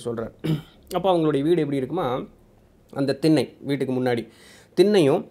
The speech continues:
அந்த முன் வாயில்லையும் பார்த்தீங்க அப்படின்னு சொன்னா குங்குமத்தை போட்டு நல்லா அப்படி மூழ்கி வச்சிருப்பாங்களாம். வீட்டுக்கு உள்ள வந்தா நல்ல,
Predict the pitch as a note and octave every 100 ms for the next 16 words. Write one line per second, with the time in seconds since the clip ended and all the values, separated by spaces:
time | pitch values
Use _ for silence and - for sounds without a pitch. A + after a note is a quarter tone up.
0 | _ - - E3+ D#3+ D#3+ A#3+ E3 D#3+ G3+
1 | G#3 F3+ F#3+ F3+ D3+ E3 E3 C#3+ B2+ A#2
2 | A#2+ E3+ - A3+ B3+ A#3 F#3 D#3 C#3+ C#3+
3 | E3+ C3+ C#3+ D#3 E3+ D#3+ C#3 D3+ C#3 E3+
4 | G3 D#3+ C#3 C#3+ C3 A#2 A2+ - _ _
5 | - F3+ B3+ A#3+ - D3+ G3+ F3 C#3 B2
6 | A#2 G3+ - _ _ - C#3+ D3 F#3+ A3
7 | A3+ -